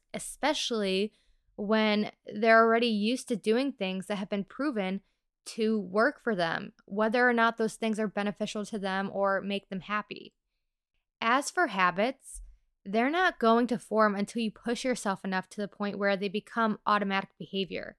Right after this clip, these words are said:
Your body is not going to want to wake up early when it's used to sleeping in. It's going to want to sleep late like it's been taught to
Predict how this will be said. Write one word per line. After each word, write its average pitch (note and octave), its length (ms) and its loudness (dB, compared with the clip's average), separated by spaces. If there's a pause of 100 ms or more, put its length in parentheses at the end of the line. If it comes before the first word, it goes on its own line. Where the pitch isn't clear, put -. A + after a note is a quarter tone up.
(520)
Your A#3 200 2
body A3 500 0
is G#3+ 140 -6
not A#3 240 -2
going A#3 220 0
to G3 260 -4
want G3 320 2
to A3 100 -4
wake F#3+ 260 -2
up F#3 200 -4
early F#3 400 -2
when G3 140 -4
it's G3 260 -8
used G3 260 -6
to G#3+ 100 -4
sleeping G3 360 -6
in. G3 340 -6 (320)
It's - 240 -4 (160)
going C4 440 4
to A3+ 140 2
want G3 380 -2
to A3+ 100 -6
sleep G#3 360 -4
late G#3 340 -4
like G3 180 -2
it's G#3 120 -8
been G3 160 -4
taught - 340 0
to F#3+ 320 -4